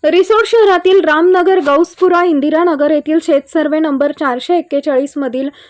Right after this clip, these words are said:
रहिवासी नागरिकांना जागेचे प्रॉपर्टी कार्ड देऊन त्यांना घरकुल योजनेचा लाभ देण्यात यावा, या मागणीसाठी मी वडार महाराष्ट्राचा या वाशिम संघटनेचे वाशिम संपर्क प्रमुख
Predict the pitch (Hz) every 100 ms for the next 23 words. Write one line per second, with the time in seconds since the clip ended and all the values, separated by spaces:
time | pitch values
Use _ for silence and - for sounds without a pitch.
0 | - 269 277 285 330 370 392 381 269 285
1 | 285 285 269 285 262 240 269 320 359 320
2 | 262 269 262 285 277 233 240 240 254 262
3 | 220 226 233 247 269 233 302 339 294 262
4 | 269 269 285 285 233 233 247 233 240 226
5 | 226 277 247 240 233 208 269 359 339 254
6 | 254 285 _ - - 294 381 381 302 311
7 | 330 277 302 294 285 - 294 285 302 311
8 | 294 262 277 240 247 339 370 381 _ _
9 | _ _ _ - - 302 285 330 302 302
10 | 320 330 247 247 320 330 330 269 247 -
11 | 311 381 403 359 269 233